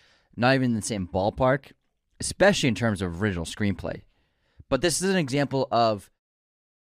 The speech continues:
sometimes culturally, if a movie is the right kind of story, and the, you know, war in the Middle East was big, this is a more, movie about that. Sometimes what's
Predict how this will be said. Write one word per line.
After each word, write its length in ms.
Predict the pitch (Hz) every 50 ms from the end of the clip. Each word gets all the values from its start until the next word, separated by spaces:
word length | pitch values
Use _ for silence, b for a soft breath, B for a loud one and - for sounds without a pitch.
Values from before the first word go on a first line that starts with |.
| _ _ _ _ _ _
sometimes 640 | - - 151 143 135 - 147 165 160 160 160 - -
culturally, 760 | - - - 147 143 - - 139 131 120 113 110 107 104 98 - _ _ _ _ _ _ _ _ _ _ _ _ -
if 140 | 107 -
a 60 | 113 107
movie 460 | 110 117 123 131 117 123 127 123 123
is 120 | 113 104
the 100 | 117 107
right 360 | 95 92 98 107 104 113 113
kind 240 | - - 113 110 110
of 60 | 101
story, 500 | - - - 95 92 98 104 113 131 131 - _ _ _ _ _ _ _ _ _ _ -
and 140 | - 95 92
the, 180 | 92 90 87 - _ _ _
you 140 | - 95 107
know, 160 | 98 98 95
war 300 | 92 98 107 117 120 120
in 80 | 127 123
the 60 | 120
Middle 220 | 117 117 117 107
East 220 | 113 113 - - -
was 100 | 101 85
big, 360 | 85 - 113 113 123 131 - - - _ _ _ _ _ _ _ _ _ _ _
this 140 | - 95 -
is 80 | 104
a 40 | 110
more, 260 | 98 104 110 120 - -
movie 260 | 120 120 127 120 131
about 300 | 120 104 120 127 131 127 -
that. 260 | 98 87 87 87 - _ _ _ _ _ _ _ _ _ _ _ _ _ -
Sometimes 960 | - - 131 131 127 - - 165 151 151 147 147 135 131 - - - - - _ _ _ _ _ _ _ _ _ _ _
what's 320 | - 127 135 127 123 -